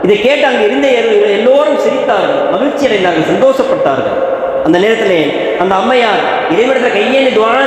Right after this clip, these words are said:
செய்தார்கள், "யா அல்லாஹ், எனக்கு ஏற்படுகின்ற இந்த கஷ்டத்தை கண்டு, எனக்கு ஏற்படுகின்ற துன்பத்தை கண்டு அவர் மகிழ்ச்சி அடைகிறார்கள், அந்த நிலையை விட்டு என்னை நீ பாதுகாக்க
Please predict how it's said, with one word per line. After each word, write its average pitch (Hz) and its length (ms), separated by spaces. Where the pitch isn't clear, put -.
செய்தார்கள், 208 460
"யா 208 140
அல்லாஹ், 233 380
எனக்கு 254 340
ஏற்படுகின்ற 277 560
இந்த 240 120
கஷ்டத்தை 302 540
கண்டு, 233 280
எனக்கு 254 260
ஏற்படுகின்ற 285 380
துன்பத்தை 302 500
கண்டு 277 200
அவர் 240 240
மகிழ்ச்சி 285 340
அடைகிறார்கள், 226 500
அந்த 254 220
நிலையை 285 320
விட்டு 285 160
என்னை 233 140
நீ 214 120
பாதுகாக்க 277 460